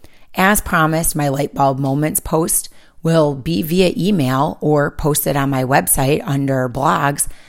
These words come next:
on Wednesday. And Light Bulb Moments always includes a usable download. The goal is to add tools to your toolbox. With consistency and positivity,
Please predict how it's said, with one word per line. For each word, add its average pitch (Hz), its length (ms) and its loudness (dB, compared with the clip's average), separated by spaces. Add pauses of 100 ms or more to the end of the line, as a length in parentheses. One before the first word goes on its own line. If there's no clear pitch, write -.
(140)
on 180 260 0
Wednesday. 220 680 -2 (480)
And 185 400 2
Light 208 220 4
Bulb 233 240 0
Moments 202 500 -2 (100)
always 220 500 2
includes 151 680 -2
a 156 80 -2
usable 170 460 -4
download. 151 640 -2 (560)
The 165 100 0
goal 160 500 2
is 160 160 -2
to - 180 -2
add 143 240 -2
tools 143 460 -2
to - 140 -4
your 143 240 0
toolbox. - 800 -8 (840)
With 156 200 4
consistency 220 1040 0 (240)
and 147 180 0
positivity, 139 920 0